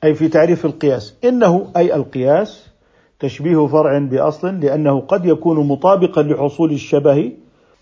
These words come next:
وقد لا يكون لعدمه، أي قد لا يكون مطابقاً لعدمه، أي لعدم الشبه، وقد يكون المشبه يرى ذلك وقد لا يراه، وقد يكون المشبه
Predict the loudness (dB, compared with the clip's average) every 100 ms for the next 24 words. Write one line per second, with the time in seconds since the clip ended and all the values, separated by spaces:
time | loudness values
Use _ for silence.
0 | _ -16 -16 -18 -20 -4 -4 0 0 4
1 | 4 4 2 -2 -2 -2 -2 0 0 -4
2 | -10 _ _ _ _ _ _ 0 4 4
3 | 4 2 -2 0 0 2 0 4 4 4
4 | 2 0 0 -2 0 2 2 0 0 0
5 | 0 -6 _ _ _ _ 2 4 4 2
6 | 2 -2 -2 -2 2 2 4 4 2 2
7 | -6 -18 _ _ _ _ _ -8 -4 -2
8 | 0 0 -4 -20 _ -20 -20 _ -2 0
9 | 2 2 2 0 -2 0 0 -2 0 -2
10 | 0 -2 2 2 4 4 4 2 0 -2
11 | -4 -4 -4 -2 -2 -2 -6 -8 0 2
12 | 4 4 4 4 2 -2 -6 -2 0 0
13 | 0 0 0 0 0 0 0 0 2 0